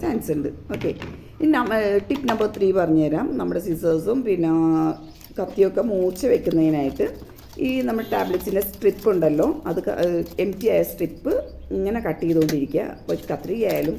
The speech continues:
കത്തിയാണെന്നുണ്ടെങ്കിൽ ഇത് വെച്ച് ശരിക്കും കട്ട് ചെയ്തിട്ടുണ്ടെങ്കിൽ നല്ല മുറിച്ച് കിട്ടും. ഓക്കെ, നെക്സ്റ്റ് ടിപ്പ് നമ്പർ ഫോർ, നമ്മുടെ മിക്സിയുടെ ജാറിൻ്റെയൊക്കെ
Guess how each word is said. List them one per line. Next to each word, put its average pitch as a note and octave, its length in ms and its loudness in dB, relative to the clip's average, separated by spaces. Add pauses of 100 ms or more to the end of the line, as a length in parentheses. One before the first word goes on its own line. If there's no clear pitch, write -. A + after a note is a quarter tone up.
കത്തിയാണെന്നുണ്ടെങ്കിൽ F3 880 0
ഇത് F3 180 -2
വെച്ച് - 240 -6
ശരിക്കും - 500 -4 (360)
കട്ട് F#3+ 200 -4
ചെയ്തിട്ടുണ്ടെങ്കിൽ D#3+ 540 2
നല്ല F3 180 0 (140)
മുറിച്ച് D#3 280 -4
കിട്ടും. - 220 -10 (300)
ഓക്കെ, E3+ 160 -2 (500)
നെക്സ്റ്റ് D#4+ 400 -2
ടിപ്പ് - 200 -2
നമ്പർ F3+ 200 4 (100)
ഫോർ, F#3+ 180 6 (960)
നമ്മുടെ B3+ 200 2 (140)
മിക്സിയുടെ G#3 420 2 (100)
ജാറിൻ്റെയൊക്കെ E3 680 2